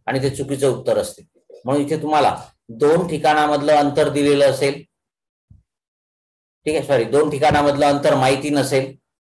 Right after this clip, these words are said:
दोन ठिकाणामधलं अंतर माहिती नसेल आणि जाण्याचा वेग दिलेला असेल आणि येण्याचा वेग दिलेला असेल, तर तुम्ही एक formula वापरायचा आहे सरासरी वेग काढताना.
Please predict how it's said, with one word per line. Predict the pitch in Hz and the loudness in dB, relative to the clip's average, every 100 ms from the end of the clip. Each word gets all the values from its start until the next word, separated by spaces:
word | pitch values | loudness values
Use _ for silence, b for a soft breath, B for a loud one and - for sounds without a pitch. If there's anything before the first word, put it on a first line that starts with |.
| _ - - | _ -20 -2
दोन | 139 147 | 0 0
ठिकाणामधलं | 139 143 139 131 139 | 0 0 0 0 0
अंतर | 139 135 185 - - 120 | 0 0 0 -2 -10 -2
माहिती | 139 139 143 | 0 0 -2
नसेल | 147 - 143 143 B B | -4 -2 -2 -4 B B
आणि | 147 151 - - _ 110 | -2 0 -4 -10 _ -2
जाण्याचा | 123 131 165 165 180 | 2 2 2 2 2
वेग | 175 165 | 2 -2
दिलेला | 156 160 151 | -2 2 4
असेल | 147 156 151 - | 2 0 -4 -2
आणि | 131 131 | -2 0
येण्याचा | 127 143 165 170 | 0 0 0 0
वेग | 156 139 | 0 0
दिलेला | 135 135 131 | 0 2 2
असेल, | 123 117 95 - _ | 0 -2 -8 -12 _
तर | 131 143 | -12 -6
तुम्ही | 151 | -2
एक | 151 - | -4 0
formula | 139 139 147 143 135 | 0 2 2 4 4
वापरायचा | 131 123 131 | 2 0 0
आहे | 131 - - | -4 -6 -12
सरासरी | - 127 131 135 135 | -2 0 0 0 -2
वेग | 123 120 120 | 0 -2 0
काढताना. | 110 - 98 95 | -2 0 -4 -6